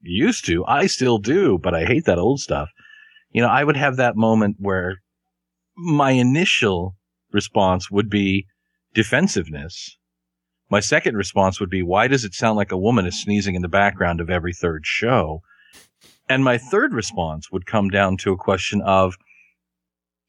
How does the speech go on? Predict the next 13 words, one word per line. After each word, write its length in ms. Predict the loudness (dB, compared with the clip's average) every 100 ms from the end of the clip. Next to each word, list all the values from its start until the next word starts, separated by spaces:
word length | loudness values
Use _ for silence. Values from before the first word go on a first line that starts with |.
| -8 -2
I'm 220 | -2 -2
probably 600 | -6 0 2 2 -2 -2
a 120 | 2 2
little 420 | 2 0 0 0
bit 240 | -2 -2 -2
ashamed, 800 | -4 -4 -2 0 2 0 -4 -8 _ _ _ _ _ _ _ _ _
me 360 | 2 2 2 -2
personally 560 | -2 -2 -4 -8 -6
anyway, 420 | -8 -8 -10 -14 -6
of 360 | 0 0 0 -6 -18 _ _ _ _
that 320 | -2 0 0 -2
particular 640 | -12 -6 -6 -4 -2 -2
work, 320 | -2 -2 -2